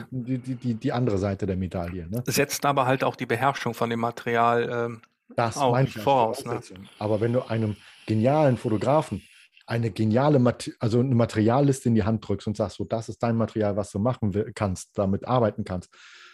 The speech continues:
Speaker 1: äh, bin ich davon überzeugt, dass der geniale Fotograf mit dem genialen Material noch genialere Fotos macht.
Speaker 2: Da-, das auf jeden Fall.
Speaker 1: Also von daher
Speaker 2: Das, das auf jeden Fall.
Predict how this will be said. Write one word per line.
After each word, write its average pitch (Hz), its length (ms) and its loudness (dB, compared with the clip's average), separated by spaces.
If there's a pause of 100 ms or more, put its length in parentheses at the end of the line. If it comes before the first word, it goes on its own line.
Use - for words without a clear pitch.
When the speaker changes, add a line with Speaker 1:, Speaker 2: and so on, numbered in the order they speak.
(140)
Speaker 1:
äh, - 220 -8
bin 117 180 0
ich 110 100 0
davon 117 240 0
überzeugt, 123 600 0 (240)
dass - 180 -6
der 107 120 0
geniale 117 500 2
Fotograf 123 580 -2
mit - 140 -4
dem 107 100 0
genialen 113 480 2
Material 113 480 2
noch 113 220 0
genialere 110 500 0
Fotos - 380 -2
macht. - 320 -14 (280)
Speaker 2:
Da-, - 140 -4
das - 220 0
auf 120 160 0
jeden 110 160 -2
Fall. 101 360 -4 (140)
Speaker 1:
Also 113 160 2
von 107 200 0
daher 107 460 2
Speaker 2:
Das, - 240 -10 (300)
das 113 220 -4
auf - 160 -4
jeden 110 160 -6
Fall. - 280 -10